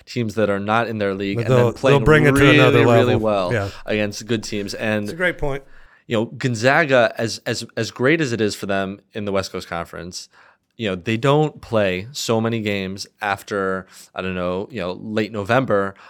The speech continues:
Speaker 1: against great teams until March.
Speaker 2: Yeah,
Speaker 1: And
Speaker 2: I mean,
Speaker 1: so it's,
Speaker 2: facts
Speaker 1: it,
Speaker 2: are facts. It's,
Speaker 1: yeah.
Speaker 2: it's not one of the strongest conferences.
Speaker 1: And, and, and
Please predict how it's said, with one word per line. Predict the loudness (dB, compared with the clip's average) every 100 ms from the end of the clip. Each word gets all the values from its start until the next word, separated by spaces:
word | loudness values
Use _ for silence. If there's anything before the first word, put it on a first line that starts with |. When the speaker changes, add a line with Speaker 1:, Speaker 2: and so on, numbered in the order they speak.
| -10
Speaker 1:
against | -4 -4 -4 -2
great | -2 -2
teams | -4 -6 -8
until | -10 -6 -4
March. | -6 -8 -12 -12 -10 -8
Speaker 2:
Yeah, | -6
Speaker 1:
And |
Speaker 2:
I | -2
mean, | 0
Speaker 1:
so | 4 4
it's, | 4
Speaker 2:
facts | 2 2 4 2
Speaker 1:
it, |
Speaker 2:
are | 2
facts. | 2 2 2 -4
It's, | -2
Speaker 1:
yeah. | 0
Speaker 2:
it's | 0 -2
not | -2 0
one | 0
of | 0
the |
strongest | 0 2 2 0 -4
conferences. | -4 -4 -8 -8 -4
Speaker 1:
And, | -2 -2 -2
and, | -2 0
and | -2 -2